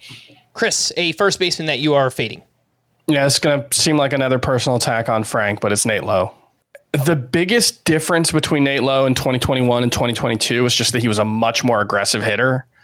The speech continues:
Speaker 2: His s-, s-, his swing rate overall jumped from forty-four point seven percent to fifty-two point two percent. Despite that, his zone rate actually went up.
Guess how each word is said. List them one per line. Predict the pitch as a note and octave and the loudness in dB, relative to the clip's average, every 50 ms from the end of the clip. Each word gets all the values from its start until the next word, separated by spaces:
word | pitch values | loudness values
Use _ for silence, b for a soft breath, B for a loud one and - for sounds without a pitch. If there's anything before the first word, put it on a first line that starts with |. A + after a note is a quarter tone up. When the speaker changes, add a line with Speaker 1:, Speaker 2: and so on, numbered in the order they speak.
| b b b b b b | b b b b b b
Speaker 2:
His | - A#2 G#2+ - - _ _ _ _ _ _ _ _ | -2 0 0 -2 -4 _ _ _ _ _ _ _ _
s-, | - - - - - A2 - B2 | -6 -4 -2 -2 -2 -4 -6 -4
s-, | B2 A#2 - A#2+ | -2 -2 0 0
his | A2+ G2 A#2 A#2 A2 G#2+ - | 0 0 2 2 2 0 0
swing | - - - D3+ D3+ D#3 D3 | 0 0 0 0 2 2 2
rate | C#3+ C#3 C#3 C#3+ | 2 2 0 2
overall | - B2+ B2+ B2 A#2 A2+ A2+ A2+ A#2 | 2 2 2 2 2 2 2 2 2
jumped | A#2 B2+ B2 A2+ - | 2 0 -2 -2 -2
from | - A#2+ | -4 -8
forty-four | - - B2+ A2+ G#2+ A2 - B2+ A2+ A2 | -6 -2 0 0 0 0 0 -2 -2 -2
point | - - A#2 G2 - | -2 -2 -2 -2 -2
seven | - - A#2 G2+ G2+ G#2 G#2+ | -2 -2 -2 -2 -2 -4 -2
percent | A2 A2 G#2+ - A#2 G#2 - | -2 -2 -2 0 -2 -2 -2
to | G#2+ | -4
fifty-two | - - A2 - - A2 - - A2 | -4 -2 -4 -4 -4 -6 -6 -6 -6
point | G#2 - - A2 G2+ - | -4 -2 -2 -2 -2 -2
two | - - A2 | -4 -4 -4
percent. | G#2+ - C3 B2 - D3 C#3+ - - - B B B B B B B B B B B B B B B - | -2 0 0 0 2 0 0 0 -2 -8 B B B B B B B B B B B B B B B -2
Despite | D#3+ D3 - - - - - - C4 C4 - - - | -2 0 0 -2 -2 -2 0 2 2 2 2 -2 -2
that, | B2 A2+ G2+ F#2+ G2 - - - _ _ - | -2 -2 0 0 -2 -4 -6 -10 _ _ -6
his | - B2+ C#3 C3 B2+ A#2+ | -2 0 2 2 2 2
zone | A2+ G#2+ - - D3+ F3 F#3+ F3 D#3+ C#3+ C3 A#2 A2 B2+ D#3+ | 2 2 2 2 2 2 4 4 2 2 2 0 0 -4 -4
rate | C3 A2 G#2 G#2 G#2 A2 - - | -2 0 0 2 0 -2 -4 -4
actually | G2 A#2 A#2+ - - B2+ B2 | -4 -4 -4 -2 -2 -2 0
went | A2+ G#2+ C3 C#3 B2+ - | 0 0 -2 -2 -2 0
up. | A3 - - - - - | -2 -2 -2 -4 -12 -20